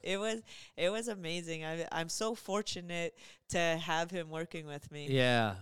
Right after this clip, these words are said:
Speaker 2: Well, you know, it's funny 'cause, like, when I, when I told you off camera, when I, when I first met him at L A Fitness,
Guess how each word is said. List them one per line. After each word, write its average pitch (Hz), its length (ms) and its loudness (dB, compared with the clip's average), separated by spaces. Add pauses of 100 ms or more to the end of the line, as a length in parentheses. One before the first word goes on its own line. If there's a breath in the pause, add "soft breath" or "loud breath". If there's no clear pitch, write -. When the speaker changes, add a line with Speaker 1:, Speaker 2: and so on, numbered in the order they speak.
(120)
Speaker 2:
Well, 139 120 2
you 160 140 6
know, 202 120 8
it's 160 120 4
funny 156 320 2
'cause, 117 240 -2
like, 110 240 -4
when 123 160 -12
I, 123 160 -8 (100)
when 120 140 -12
I 113 60 -10
told 120 200 -8
you 120 80 -2
off - 400 -2
camera, 120 380 2
when 110 160 0
I, 107 140 -2 (120)
when 110 140 -4
I 104 60 -4
first 117 240 -8
met 120 120 -6
him 113 120 -8
at 107 100 -6
L 110 120 -4
A 101 60 -8
Fitness, 117 360 -6